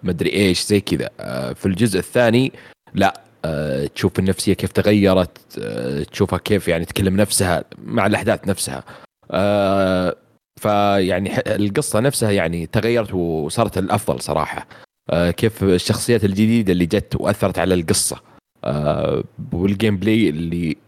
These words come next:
كل ما حسيت إنك بديت تمل شوي يعطيك عنصر جديد يخليك ت-، تكتشفه جديد. فيعني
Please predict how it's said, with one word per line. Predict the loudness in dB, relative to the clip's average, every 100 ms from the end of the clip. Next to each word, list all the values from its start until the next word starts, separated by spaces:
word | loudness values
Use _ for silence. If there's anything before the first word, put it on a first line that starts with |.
| -20 _ _ 0
كل | 2
ما | 2
حسيت | 0 -2 0 0 0 0
إنك | 0 2 0 -4
بديت | -6 -2 -2 0
تمل | 2 2 2
شوي | 0 0 2 2
يعطيك | 0 0 2 0 0
عنصر | 0 0 0 -2
جديد | 0 0 -2 -6 -10
يخليك | -8 -2 -2 0
ت-، | 0 2 2 2 0 -4
تكتشفه | -6 0 0 0
جديد. | -2 -2 -2 -2 -4 -20 -20 _ _ -18 -18 -20 _ _ 0
فيعني | 2 2 2 2 2 0 -2